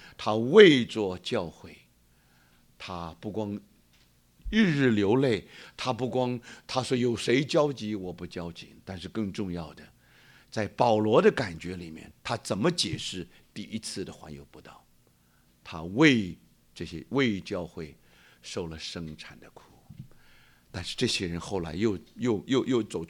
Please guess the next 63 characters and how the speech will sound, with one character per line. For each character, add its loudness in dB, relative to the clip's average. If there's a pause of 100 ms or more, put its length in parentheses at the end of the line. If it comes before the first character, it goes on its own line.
(160)
又， -6
又， -2
又 -2
走 -4
偏 -2
了， -4 (280)
所 -6
以 -2
保 -10
罗 -8
就 -10
写 -8
了 6
一 2
封 -8
信， -10
加 -8
拉 -8
太 -14
书 -20 (480)
：“小 -12
子 -18
们 -18 (120)
啊， -20 (380)
我 -8
为 -4
你 -8
们 -12
再 -2
受 -10
生 -10
产 -18
苦， -20
只 -2
等 -2
到 -8
基 -8
督 -10 (320)
成 -12
形 -10
在 -16
你 -20
们 -20
里 -20
面。” -20 (320)
基 2
督 2
已 -2
经 -4
在 -4
你 -8
们 -18
里 -20
面 -20
了。 -20 (580)
那 4
为 10
着 8
生 8
命 6
在 6
里 2
面， -2